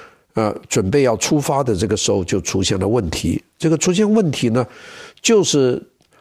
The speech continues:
很多空乘人员说的，听见这个机舱后侧的垃圾箱起火。那么坐在这个后边的这些乘客呢，也听到的从机舱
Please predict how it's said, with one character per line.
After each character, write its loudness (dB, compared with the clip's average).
很 -2
多 4
空 0
乘 0
人 2
员 2
说 2
的， 0
听 0
见 0
这 -2
个 0
机 0
舱 0
后 0
侧 0
的 0
垃 0
圾 -2
箱 -2
起 0
火。 -2
那 2
么 4
坐 4
在 4
这 2
个 2
后 2
边 2
的 0
这 0
些 2
乘 -2
客 0
呢， 0
也 2
听 -2
到 2
的 -2
从 -2
机 0
舱 -2